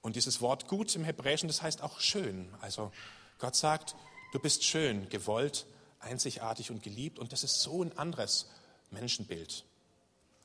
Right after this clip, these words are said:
als das der Babylonier. Die dritte Melodie ist das, dass Gott sagt,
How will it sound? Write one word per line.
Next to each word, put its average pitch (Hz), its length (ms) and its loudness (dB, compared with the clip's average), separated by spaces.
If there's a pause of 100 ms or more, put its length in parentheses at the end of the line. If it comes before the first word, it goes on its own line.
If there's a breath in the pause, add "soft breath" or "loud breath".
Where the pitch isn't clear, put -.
(100)
als 90 180 -6
das - 300 2 (460 loud breath)
der 92 80 -10
Babylonier. 82 540 -4 (1600 loud breath)
Die 120 60 -6
dritte - 220 6
Melodie 214 440 6
ist 196 160 4
das, 190 240 6 (260 loud breath)
dass 147 200 4
Gott 160 200 2
sagt, - 520 2